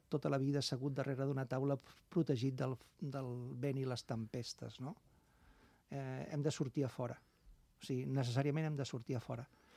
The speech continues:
Som éssers de relacions. O sigui, necessitem les relacions, però clar, sense relacions no hi ha vida humana. O sigui, necessitem vincles, però en el vincle, en el vincle també hi ha la contaminació. I això ho hem vist ara amb, amb el covid,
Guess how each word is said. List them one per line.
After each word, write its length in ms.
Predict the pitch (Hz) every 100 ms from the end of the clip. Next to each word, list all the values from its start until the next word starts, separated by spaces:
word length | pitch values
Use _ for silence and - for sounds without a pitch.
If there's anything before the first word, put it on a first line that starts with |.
| - -
Som 260 | - 151 151
éssers 280 | - 170 135
de 100 | 151
relacions. 720 | 139 135 123 - 131 135 - - _ - - _ -
O 40 |
sigui, 140 | - 156
necessitem 500 | 151 165 170 165 208
les 80 | 165
relacions, 540 | 143 131 - 135 127 -
però 160 | 143
clar, 220 | 147 165 143 - _ _ - - - _ -
sense 260 | 147 143
relacions 380 | 147 143 175 165
no 80 | 196
hi 40 |
ha 60 | 170
vida 120 | 143
humana. 320 | 135 143 135 139
O 80 | -
sigui, 140 | 123 151
necessitem 400 | - - 160 165
vincles, 500 | 190 202 147 120 - - - - - _ - -
però 180 | 143 147
en 80 | 135
el 120 | 143
vincle, 400 | 190 226 226 262 359 -
en 120 | 160 143
el 80 | 143
vincle 340 | 185 180 214 311 - - _ _ -
també 240 | 131 135
hi 40 |
ha 80 | 147
la 80 | 147
contaminació. 800 | 151 131 123 127 117 - 135 131 - _ _ _ _ _ _ _ _ -
I 80 |
això 180 | 127 127
ho 60 | 123
hem 80 | 131
vist 160 | 131 127
ara 160 | 131 127
amb, 160 | 139 131
amb 160 | 127 123
el 80 | -
covid, 280 | 127 -